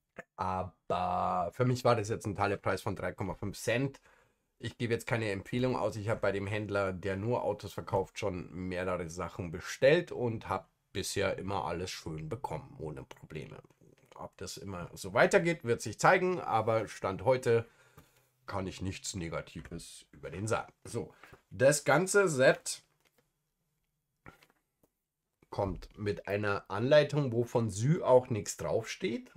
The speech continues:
Also es ist nur hinten ist ein Q-R-Code drauf.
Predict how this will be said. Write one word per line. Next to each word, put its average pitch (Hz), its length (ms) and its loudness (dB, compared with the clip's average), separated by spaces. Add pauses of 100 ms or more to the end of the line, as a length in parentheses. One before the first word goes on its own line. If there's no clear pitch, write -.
(140)
Also 82 260 -6
es - 460 -10 (120)
ist - 400 -10
nur 127 360 0
hinten 175 580 2 (720)
ist 95 200 -8
ein 87 120 -6
Q-R-Code 101 760 -2
drauf. 120 560 2